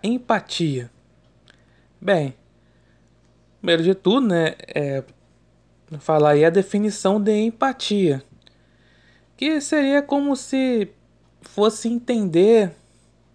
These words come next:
o outro, né? Entender o que o outro tá sentindo, principalmente quando a outra pessoa está com problemas, aí você acaba entendendo os, aqueles problemas que a pessoa passa.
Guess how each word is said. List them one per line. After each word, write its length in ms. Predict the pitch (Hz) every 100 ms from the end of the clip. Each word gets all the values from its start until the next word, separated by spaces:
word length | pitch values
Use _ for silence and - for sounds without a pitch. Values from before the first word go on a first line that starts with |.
| _ _ _ _ _
o 80 | 220
outro, 500 | 214 196 196 170 139
né? 120 | 135
Entender 560 | 131 160 147 147 180 196
o 120 | 160
que 320 | - - 208
o 80 | 214
outro 340 | 180 190 196
tá 200 | - 202
sentindo, 680 | 202 220 208 - 202 165 131 _ _ _ _
principalmente 1120 | - - 226 202 180 196 - 226 202 170 147 143 - _ _ _ _ _ _ _ _ -
quando 640 | 160 170 175 147 135 127 - -
a 80 |
outra 200 | 143 147
pessoa 420 | 160 180 165 165 180
está 240 | - 180
com 160 | 190 196
problemas, 680 | 294 247 202 190 143 123
aí 320 | 127 123 139 165 _ -
você 320 | 160 160 170 175
acaba 300 | 175 180 196
entendendo 840 | 196 226 170 196 240 190 143 - _ _ _
os, 240 | - 151 - -
aqueles 240 | 147 170 156
problemas 480 | - 170 147 180
que 80 | -
a 60 | 185
pessoa 400 | - 180 - 202
passa. 580 | - 165 156 - -